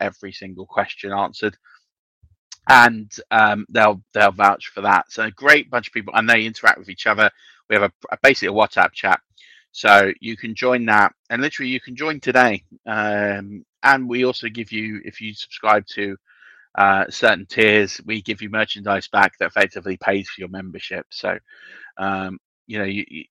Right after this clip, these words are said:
it's not just getting, you're not just giving money for nothing. You know, you, you are gonna get, uh, back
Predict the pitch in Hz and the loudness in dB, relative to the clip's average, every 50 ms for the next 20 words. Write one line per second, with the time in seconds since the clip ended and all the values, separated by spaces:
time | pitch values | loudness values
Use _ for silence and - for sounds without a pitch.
0 | _ - 117 107 - - 120 117 113 98 95 - - 104 104 104 104 101 - - | _ -14 -14 -14 -12 -6 -4 -4 -4 -4 -6 -4 -4 -4 -4 -4 -10 -10 -12 -14
1 | 90 107 104 107 101 95 - - 107 92 98 95 98 98 92 - 101 98 98 95 | -14 -10 -8 -8 -8 -10 -10 -12 -12 -12 -10 -10 -10 -10 -10 -8 -4 0 0 0
2 | - - 101 98 95 92 92 95 95 98 95 98 92 - - 101 101 98 98 101 | 0 -2 -10 -10 -10 -12 -14 -12 -12 -12 -10 -10 -12 -12 -12 -14 -10 -8 -8 -8
3 | 98 - 92 95 92 95 95 95 - - _ _ _ _ _ _ _ _ _ _ | -8 -10 -14 -14 -10 -6 -2 -2 -2 -4 _ _ _ _ _ _ _ _ _ _
4 | _ - 101 98 95 98 78 67 _ _ _ _ _ _ _ _ _ _ _ - | _ -4 -2 -2 -2 -2 -4 -6 _ _ _ _ _ _ _ _ _ _ _ 2
5 | 107 101 95 71 - _ - | 2 4 4 2 -2 _ -18